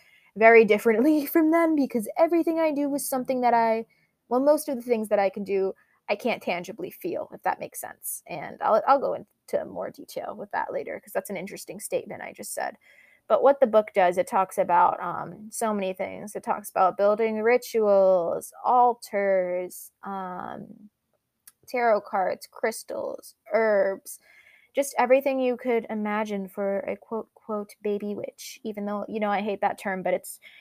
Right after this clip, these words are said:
it's trendy, so it's the best term that I can put it in for you, right? So, es-, essentially, I was just, you know, I was doing my thing, reading this book, and the thing is, ever since I was fifteen years old, I had a job,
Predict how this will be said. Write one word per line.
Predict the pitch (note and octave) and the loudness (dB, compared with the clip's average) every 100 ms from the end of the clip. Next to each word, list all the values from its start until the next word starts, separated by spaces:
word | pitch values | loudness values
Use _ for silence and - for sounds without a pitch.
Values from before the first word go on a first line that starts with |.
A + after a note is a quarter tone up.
| - | -6
it's | - - | -6 -4
trendy, | - G#3 G3 A3+ B3 | 2 4 4 0 -2
so | A3 G3+ | 2 2
it's | G3 - | 0 -2
the | G3 | 0
best | G3 F#3+ - - | 2 2 -2 -12
term | - F#3+ F#3 G3+ | -10 -6 -4 -2
that | F#3+ | 0
I | F3 | -2
can | F#3 | -4
put | - G3+ | -10 -8
it | G3 | -6
in | F#3+ F#3 | -6 -6
for | - | -6
you, | F#3+ G3+ G3+ B3 _ - | -4 -2 -2 -6 _ -8
right? | F3+ F3+ G3 G3+ - _ _ _ _ _ | -2 0 0 -2 -20 _ _ _ _ _
So, | - A3+ G#3+ G#3 G3+ G3+ _ _ _ _ | -4 4 8 8 4 -2 _ _ _ _
es-, | D#4 D4+ D#4+ D4+ | -6 -4 -6 -2
essentially, | E4 - F4+ D#4+ G3+ - A3+ - | -2 0 -2 -2 -6 -6 -8 -2
I | A#3+ B3 B3 | 0 2 2
was | B3+ A#3+ A#3 G#3+ - - - _ _ _ _ - | 2 4 2 0 -8 -8 -14 _ _ _ _ -6
just, | E4 D#4+ - - | -4 -4 -10 -10
you | - | -4
know, | C#4+ C#4 B3+ | -2 0 0
I | C4 | 2
was | C4+ | 2
doing | D4 D4 | 0 -2
my | C#4+ C#4+ | -2 -6
thing, | - G3+ G3 G#3 - _ _ G3 | -6 -6 -6 -8 -14 _ _ -2
reading | A#3+ D4 D4 | 0 2 0
this | C#4+ | -2
book, | F#3 G3 F#3+ - _ _ | 2 2 2 -4 _ _
and | - A#3 A3 | -2 0 0
the | A3 | -2
thing | - C#4 D#4 | 2 2 4
is, | G3 G3 F#3+ - - | 0 0 0 -2 0
ever | A3+ C#4+ | 2 0
since | B3 A#3 | 0 4
I | A3 | 6
was | G#3 G3+ | 6 0
fifteen | - G3+ - G3+ G3 | -2 -4 -4 -6 -4
years | F#3+ G3 | -2 2
old, | F#3 F#3 - | 4 4 2
I | |
had | G#3 G3 | 0 0
a | F#3+ | 0
job, | F#3+ F#3 F#3 G3 F#3+ | 0 2 4 2 -2